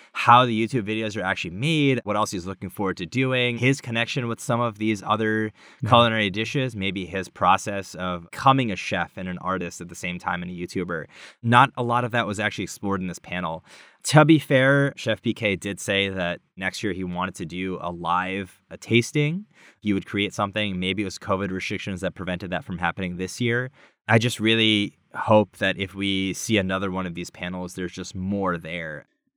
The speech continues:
Speaker 2: Yeah, I completely agree. I actually had not watched any Chef P K videos before this, unlike you. And it felt like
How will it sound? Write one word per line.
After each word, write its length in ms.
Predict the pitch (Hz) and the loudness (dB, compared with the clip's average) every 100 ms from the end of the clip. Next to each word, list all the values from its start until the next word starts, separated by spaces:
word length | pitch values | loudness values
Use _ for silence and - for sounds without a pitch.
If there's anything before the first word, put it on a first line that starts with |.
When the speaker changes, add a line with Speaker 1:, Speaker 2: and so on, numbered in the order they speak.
| - | 8
Speaker 2:
Yeah, 100 | 170 | 8
I 60 | |
completely 440 | 160 185 208 190 151 | 10 6 4 2 0
agree. 460 | 117 120 127 127 | 2 2 2 2
I 580 | 127 127 135 151 156 156 | 2 4 6 6 6 4
actually 420 | 156 143 151 170 | 2 2 2 2
had 100 | 147 | 4
not 240 | 117 123 139 | 4 2 2
watched 220 | 127 110 | 0 0
any 180 | 117 151 | 2 4
Chef 240 | 156 160 | 4 2
P 80 | 175 | 0
K 180 | 156 175 | 0 0
videos 640 | 170 175 175 180 156 - 220 _ _ | 0 2 2 2 -2 -10 -20 _ _
before 500 | 120 - 123 135 160 | -6 0 4 6 6
this, 340 | 165 190 180 - | 6 4 4 0
unlike 320 | 120 117 107 | 2 2 2
you. 300 | 110 135 196 - - _ _ _ _ | 6 8 8 4 -8 _ _ _ _
And 560 | 151 147 139 135 120 - _ _ _ _ _ _ _ _ - | 8 10 8 4 0 -6 _ _ _ _ _ _ _ _ 8
it 200 | 170 - | 8 10
felt 280 | 160 170 | 8 10
like 440 | 196 185 156 - | 8 6 4 0